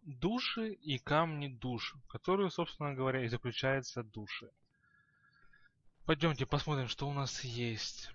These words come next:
Большая разновидность у нас камней душ, очень большая. Их можно купить у практически любого торгаша, который торгует, а, не доспехами, да, а обычным товаром. Например, вот есть большой камень душ, великий камень душ,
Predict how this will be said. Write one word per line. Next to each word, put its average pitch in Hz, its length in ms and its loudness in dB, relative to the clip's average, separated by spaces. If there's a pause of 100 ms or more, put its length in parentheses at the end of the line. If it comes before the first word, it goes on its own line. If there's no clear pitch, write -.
(140)
Большая 143 760 6
разновидность 127 760 0
у 117 60 -6
нас 113 160 -4
камней 117 400 -4
душ, 107 440 -6
очень 127 400 0
большая. 117 440 2
Их 160 300 0
можно 165 280 6
купить 151 460 0
у 131 60 -2
практически - 400 -2
любого 139 580 4
торгаша, 123 640 4 (640)
который 139 260 2
торгует, 139 720 6 (140)
а, 117 640 4
не 131 200 0
доспехами, 135 720 2
да, 120 240 4
а 123 140 4
обычным 127 400 -2
товаром. 107 460 -2 (1080)
Например, 151 340 6
вот 123 240 2
есть 151 180 4
большой 143 400 8
камень 139 380 4
душ, 131 300 -2
великий 131 500 0
камень 123 400 -2
душ, 113 400 -6